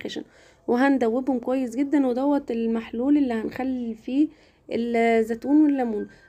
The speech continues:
طبعًا انا هسيب لك ال-، ال-، ال-، يعني المقادير في صندوق الوصف، عشان لو انا في حاجة يعني نسيت اقولها في الفيديو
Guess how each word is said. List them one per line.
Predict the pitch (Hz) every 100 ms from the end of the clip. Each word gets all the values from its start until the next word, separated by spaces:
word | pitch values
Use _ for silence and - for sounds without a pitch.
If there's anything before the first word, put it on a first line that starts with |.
| -
طبعًا | 247 262
انا | 269 254
هسيب | 247 269
لك | 262 254
ال-، | 240 226 220 220 220 214 208 208 208 - - - _ _
ال-، | - 220
ال-، | 208 - 214 208
يعني | 208 214
المقادير | 214 - 220 254
في | 208
صندوق | - 220 226 294
الوصف، | 262 269 415 - 285
عشان | 254 240 285 294
لو | 247
انا | 247 277 311 320 - _
في | -
حاجة | - 277 269
يعني | 269 247 254
نسيت | 240 269 247
اقولها | 247 247
في | 247 233
الفيديو | 196 202 -